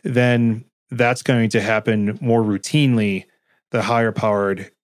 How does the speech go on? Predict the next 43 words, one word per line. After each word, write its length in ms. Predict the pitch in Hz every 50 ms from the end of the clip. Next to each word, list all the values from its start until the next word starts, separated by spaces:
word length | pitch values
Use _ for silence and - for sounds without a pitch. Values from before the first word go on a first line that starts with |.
| _ _ -
the 140 | 147 101 104
format 460 | - - 127 123 117 107 92 85 90
is 280 | 98 98 - - - -
and 140 | 110 101
the 40 | 104
higher 240 | 92 101 101 101 101
powered 420 | - - 98 95 90 90 90 -
the 80 | - 98
decks 420 | - 104 95 92 - - - - - _ _ _ _ -
in, 240 | - 240 233 - - -
in 160 | - 110 107
there 200 | 98 - 87 87
are. 300 | 92 90 92 98 - - _ _ _ _ _ _ - - - - - - -
So 140 | - - 160
I 40 | 143
think 160 | 170 185 156
it's 140 | 135 - -
easier 640 | 151 135 147 143 151 139 131 127 120 117 117 120 -
in 500 | 123 120 113 113 110 107 104 104 117 -
Modern 500 | - 131 151 170 156 131 117 113 110 110
to 360 | 110 - - 117 110 110 110
say, 420 | 101 - - 110 110 110 110 107 104 - - - - - - _ _ _ -
to 80 | -
do, 120 | 117 135 131 -
if, 200 | 143 120 - - -
if 120 | 123 - 131
I 120 | 147 180
develop 380 | 156 151 123 131 135 147 143 131
my 100 | 127 123
advantage 360 | 117 113 120 110 107 101 123 -
early 440 | - 110 113 127 156 180 190 180 - _ _ _ _ _ _ _ _ _ _ _ _ _ -
and 140 | 123 117 113
I 60 | 123
can 160 | 123 151 127
keep 320 | - - 123 123 - _
pressing 400 | - - 156 151 131 - 143 127
that 160 | 123 120 113 -
forward 480 | - - 143 147 127 117 107 101 98
because 420 | 110 110 - - 117 113 110 107 -
I'm 120 | - 127
not 160 | 135 131 127
gonna 200 | - 123 110 107
draw 580 | 98 - 110 113 113 110 113 113 110 107 104